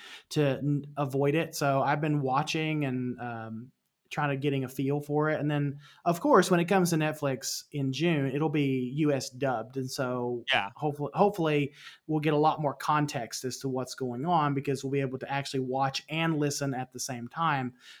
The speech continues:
Speaker 1: Uh, and for us lazy folks who don't like to read, uh, that'll be A-okay.
Speaker 2: Yes.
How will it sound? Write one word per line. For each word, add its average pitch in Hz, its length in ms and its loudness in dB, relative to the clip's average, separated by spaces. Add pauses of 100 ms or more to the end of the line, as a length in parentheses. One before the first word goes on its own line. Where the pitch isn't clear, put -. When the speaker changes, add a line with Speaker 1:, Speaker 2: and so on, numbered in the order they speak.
(160)
Speaker 1:
Uh, 131 220 0
and 135 140 -2
for 147 120 0
us 139 160 -2
lazy 170 300 6
folks 131 340 -4
who 139 80 -4
don't 139 180 0
like 131 220 -4
to 135 100 -10
read, 147 400 4 (320)
uh, 123 240 -4
that'll 139 260 0
be 131 440 0
A-okay. 156 760 -2 (680)
Speaker 2:
Yes. 110 500 -4